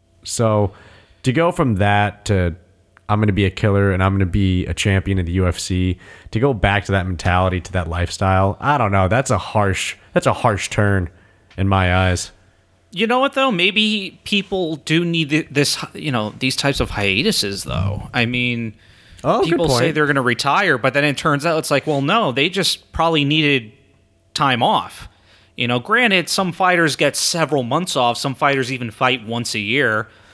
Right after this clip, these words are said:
Speaker 2: Uh,
Speaker 1: Yeah. Conor
Speaker 2: but I
Speaker 1: McGregor's been
Speaker 2: mean
Speaker 1: off for how long?
Speaker 2: Right. Um, but I mean, also look what he's been up to,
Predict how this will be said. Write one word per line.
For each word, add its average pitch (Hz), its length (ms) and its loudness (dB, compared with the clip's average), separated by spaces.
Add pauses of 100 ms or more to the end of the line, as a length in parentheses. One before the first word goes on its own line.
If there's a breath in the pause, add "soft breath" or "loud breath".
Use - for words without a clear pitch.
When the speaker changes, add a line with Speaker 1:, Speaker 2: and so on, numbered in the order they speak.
(440 loud breath)
Speaker 2:
Uh, 104 440 -2
Speaker 1:
Yeah. 117 360 2 (640 loud breath)
Conor 131 260 -2
Speaker 2:
but 135 220 0
I 135 80 0
Speaker 1:
McGregor's 113 100 -2
been 135 80 -2
Speaker 2:
mean 107 100 0
Speaker 1:
off 101 240 0
for 98 120 -2
how 92 160 2
long? 87 320 -4 (1200 loud breath)
Speaker 2:
Right. 92 360 -4 (320)
Um, 104 600 -2 (280)
but 143 100 0
I 139 100 2
mean, 123 440 0 (280)
also 131 300 2
look 120 220 0
what 120 120 0
he's 113 180 -2
been 107 180 -4
up 107 180 -2
to, 104 460 -2